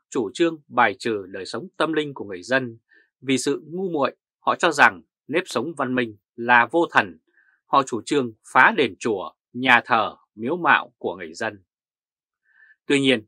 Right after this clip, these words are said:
họ đã thất bại hoàn toàn. Ngược lại, giờ đây không ai mê tín bằng những người cộng sản.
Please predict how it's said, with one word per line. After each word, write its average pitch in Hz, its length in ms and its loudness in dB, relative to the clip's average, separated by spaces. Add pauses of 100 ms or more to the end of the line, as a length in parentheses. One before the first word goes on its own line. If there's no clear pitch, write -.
họ 120 180 0
đã 143 120 -4
thất 254 140 -4
bại 135 300 4
hoàn 110 320 -2
toàn. 92 280 -4 (440)
Ngược 135 240 -4
lại, 120 280 6
giờ 123 140 -4
đây 147 260 -4 (120)
không 143 220 -2
ai 131 180 6
mê 123 140 -4 (100)
tín 117 240 -6 (400)
bằng 123 340 2 (100)
những 165 200 -6
người 113 300 -4 (160)
cộng - 240 -2
sản. - 240 -2